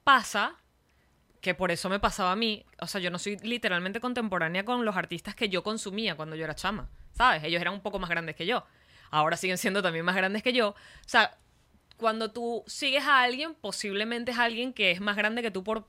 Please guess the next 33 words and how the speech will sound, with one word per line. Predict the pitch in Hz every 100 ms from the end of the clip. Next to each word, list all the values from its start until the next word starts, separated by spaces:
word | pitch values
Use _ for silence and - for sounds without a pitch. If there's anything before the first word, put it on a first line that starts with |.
| -
varios | 202 190 190 226 -
años, | - 220 196 233
cuidado | 190 175
y |
si | 214
no | 226
muchos, | 247 233 226 254 - - - - - -
y | 240 -
esa | 233 294
persona | 262 240 262
es | 294
la | 330
que | 240
te |
está | 190 226 208
presentando | 277 - 214 202 233 269 320
contenido | 240 202 190 311 226
que |
tú | 170
vas | 170
a | 165
consumir. | 160 151 165 156
Entonces, | - 170 220
cuando | 233 196
tú | 190
estás | 254
poniendo | 277 277 277
música | 269 285 294
que | 277
para | 190 175
nosotros | 170 175 160 226
es | 262
retro, | 269 285 226 240